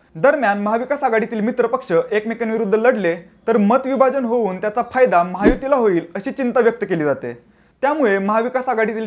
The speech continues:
ठाकरे गट, काँग्रेसचे नेते आणि शरद पवार गट यावर तोडगा काढणार का, किंवा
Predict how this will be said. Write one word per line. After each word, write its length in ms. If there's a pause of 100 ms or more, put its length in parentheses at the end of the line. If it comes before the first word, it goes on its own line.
ठाकरे 280
गट, 180 (280)
काँग्रेसचे 380
नेते 280
आणि 180
शरद 200
पवार 300
गट 200 (320)
यावर 200
तोडगा 320
काढणार 380
का, 200
किंवा 580